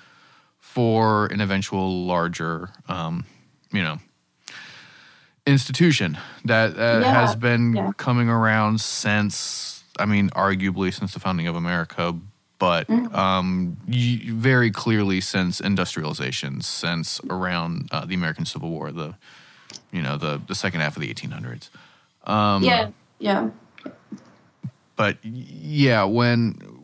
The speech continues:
Speaker 1: when you sort of look at it like that, um, it's very interesting, and I, and I highly suggest that anyone listening,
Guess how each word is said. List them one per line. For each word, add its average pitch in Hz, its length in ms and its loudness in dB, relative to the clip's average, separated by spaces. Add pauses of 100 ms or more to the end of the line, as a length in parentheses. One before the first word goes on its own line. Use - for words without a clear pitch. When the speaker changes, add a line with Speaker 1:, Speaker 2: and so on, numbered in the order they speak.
Speaker 1:
when 135 200 4
you 135 80 6
sort 151 180 4
of 120 120 4
look 117 160 2
at 104 80 0
it 98 120 -4
like 101 220 -2
that, 90 400 0
um, 90 420 -2 (840)
it's 127 120 4
very 123 240 4
interesting, 113 420 4
and 104 80 4
I, 95 60 2
and 104 140 2
I 98 80 4
highly 101 260 2
suggest 95 600 -2
that 92 280 2
anyone 95 380 0
listening, 90 720 -4